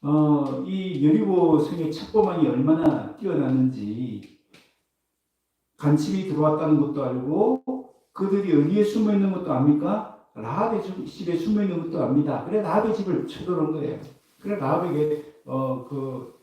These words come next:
이제 간첩을, 어, 내보내라라고 얘기를 하죠. 어, 그래서 이들은 직접 뭔가를 보고 정탐했다기보다 라합을 통해서 여리고의 상황을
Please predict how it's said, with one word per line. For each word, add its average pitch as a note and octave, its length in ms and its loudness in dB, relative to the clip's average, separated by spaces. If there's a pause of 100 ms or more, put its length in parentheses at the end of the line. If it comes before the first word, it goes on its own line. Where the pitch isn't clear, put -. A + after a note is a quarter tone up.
(120)
이제 A#2+ 120 -18
간첩을, D3 1120 -8 (180)
어, G#2+ 320 -14 (360)
내보내라라고 A#2 1300 -4
얘기를 G#2+ 380 -12
하죠. C#3 240 -14 (1400)
어, B1+ 520 -10 (500)
그래서 G3+ 560 2 (160)
이들은 A3 440 8
직접 A#3 640 -2
뭔가를 F3+ 520 0
보고 G#3 560 6
정탐했다기보다 E3+ 1400 0 (720)
라합을 B3 680 4
통해서 E3+ 840 -2
여리고의 C3+ 480 4
상황을 D3 840 0